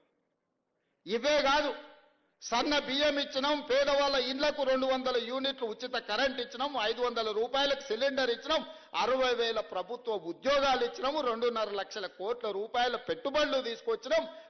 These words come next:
ప్రైవేట్లో లక్ష ఉద్యోగాలు ఇప్పించినాం. ఈరోజు హైదరాబాదు నగరాన్ని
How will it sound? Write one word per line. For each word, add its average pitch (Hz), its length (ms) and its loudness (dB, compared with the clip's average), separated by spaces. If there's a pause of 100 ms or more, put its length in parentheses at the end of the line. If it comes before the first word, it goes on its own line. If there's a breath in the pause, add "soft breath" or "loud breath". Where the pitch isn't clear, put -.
(120)
ప్రైవేట్లో 220 600 0
లక్ష 185 320 -6
ఉద్యోగాలు 190 840 -2 (180)
ఇప్పించినాం. 226 840 -8 (840)
ఈరోజు 190 440 -4
హైదరాబాదు 190 840 -4
నగరాన్ని 214 760 -2